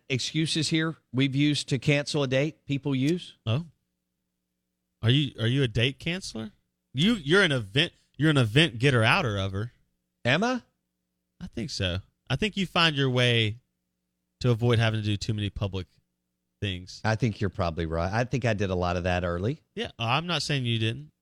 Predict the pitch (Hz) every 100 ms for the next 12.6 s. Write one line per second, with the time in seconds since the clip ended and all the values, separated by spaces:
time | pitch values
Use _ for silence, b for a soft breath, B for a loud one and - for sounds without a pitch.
0 | _ 110 107 107 113 113 110 107 120 135
1 | - 185 139 135 120 104 - 104 92 95
2 | 92 123 - _ 254 294 - _ _ _
3 | _ _ _ _ _ _ _ _ _ 113
4 | 98 92 90 87 85 85 - _ _ -
5 | - 104 107 98 104 - _ 127 110 143
6 | 143 - - 156 143 113 127 135 127 123
7 | 104 110 107 170 190 208 _ 117 107 101
8 | 123 110 117 98 92 98 92 101 98 104
9 | 85 101 95 - 123 147 156 143 - -
10 | 151 175 - 160 151 131 127 123 120 113
11 | 120 - 123 117 110 107 107 101 95 -
12 | 107 98 82 - -